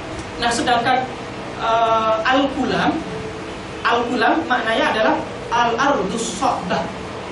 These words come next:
atau tanah gersang. Al-ardus so'bah atau tanah gersang. Kemudian kalau dikasrohkan al-kilam, eh, maknanya adalah, apa namanya,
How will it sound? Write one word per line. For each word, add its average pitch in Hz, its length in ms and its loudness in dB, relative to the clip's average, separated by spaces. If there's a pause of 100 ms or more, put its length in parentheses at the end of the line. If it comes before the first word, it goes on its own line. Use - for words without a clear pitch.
atau 262 240 0
tanah 254 320 0
gersang. - 460 -2 (640)
Al-ardus 180 480 -2 (100)
so'bah 170 240 -2 (400)
atau 254 220 0
tanah 294 260 2 (480)
gersang. - 320 -2 (960)
Kemudian 254 480 2 (1120)
kalau 254 240 6
dikasrohkan 247 720 0 (160)
al-kilam, 214 560 2 (960)
eh, - 240 -6
maknanya 240 480 2 (160)
adalah, 196 400 2 (2250)
apa - 160 -2
namanya, 233 320 0